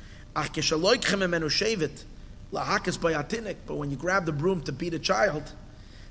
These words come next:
nasara, the very same broom, suddenly becomes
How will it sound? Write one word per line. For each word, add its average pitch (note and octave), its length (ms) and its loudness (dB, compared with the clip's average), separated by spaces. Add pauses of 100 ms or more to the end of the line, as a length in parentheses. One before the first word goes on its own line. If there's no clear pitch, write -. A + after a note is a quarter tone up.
nasara, F#3 720 6
the D#3+ 100 4
very F#3+ 260 4
same G3+ 260 2
broom, F#3 500 0
suddenly F3 360 0
becomes F3 720 2